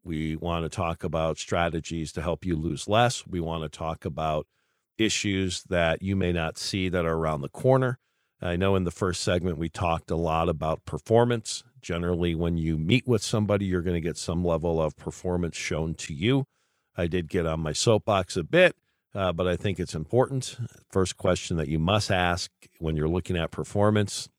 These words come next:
is this back-tested performance or real performance?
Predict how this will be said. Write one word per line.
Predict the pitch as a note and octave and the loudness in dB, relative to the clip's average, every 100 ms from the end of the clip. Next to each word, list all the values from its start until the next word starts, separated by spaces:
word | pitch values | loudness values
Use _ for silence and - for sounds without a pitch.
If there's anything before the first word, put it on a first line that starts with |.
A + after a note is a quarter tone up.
| - | -6
is | F2+ D#2+ D#2 D2+ D2 - | 0 2 0 -2 -4 -2
this | D#2 D2 | -2 -2
back-tested | - F#2 F2+ - F2+ - E2+ - | -2 0 0 -2 -4 -4 -6 -4
performance | F2 - E2+ F2+ F2+ - | -6 -4 -2 -2 -2 -4
or | E2 D2+ | -2 -2
real | C#2 G2+ B2 G2 | 0 2 2 2
performance? | - - D#2+ D#2 A#2+ - | -4 -6 -4 -4 -6 -10